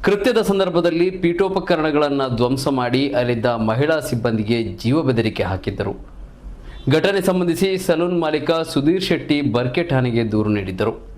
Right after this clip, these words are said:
ಬರ್ಕೆ ಪೊಲೀಸರು ಪ್ರಸಾದ್ ಅತ್ತಾವರ ಸೇರಿದಂತೆ ಹದಿನಾಲ್ಕು ಮಂದಿಯನ್ನ ಬಂಧಿಸಿದ್ದು, ಮಂಗಳೂರಿನ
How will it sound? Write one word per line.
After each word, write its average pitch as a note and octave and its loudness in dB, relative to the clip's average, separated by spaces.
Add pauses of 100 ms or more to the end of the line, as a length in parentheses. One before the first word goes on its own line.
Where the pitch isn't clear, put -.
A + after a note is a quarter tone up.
(760)
ಬರ್ಕೆ D3 2
ಪೊಲೀಸರು E3 0
ಪ್ರಸಾದ್ D3+ 0
ಅತ್ತಾವರ C3 0
ಸೇರಿದಂತೆ B2+ -2
ಹದಿನಾಲ್ಕು F#3+ 0
ಮಂದಿಯನ್ನ A#2+ 2
ಬಂಧಿಸಿದ್ದು, A2 -2 (280)
ಮಂಗಳೂರಿನ F#3 2